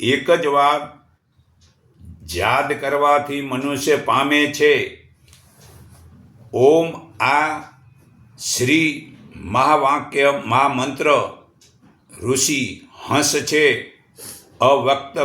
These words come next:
ગાયત્રી છંદ છે, પરમહંસ દેવતા છે, હ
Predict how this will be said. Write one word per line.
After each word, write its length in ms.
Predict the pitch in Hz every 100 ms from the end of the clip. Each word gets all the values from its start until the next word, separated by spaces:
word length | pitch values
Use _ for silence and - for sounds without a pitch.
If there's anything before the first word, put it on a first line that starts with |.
| 110
ગાયત્રી 640 | 107 131 143 143 143 139
છંદ 360 | 107 127 139 147
છે, 400 | - 147 135 101 - _ -
પરમહંસ 680 | 107 139 143 110 139 - 139
દેવતા 680 | 110 127 147 147 147 143
છે, 460 | 143 143 151 117 - - _
હ 20 | _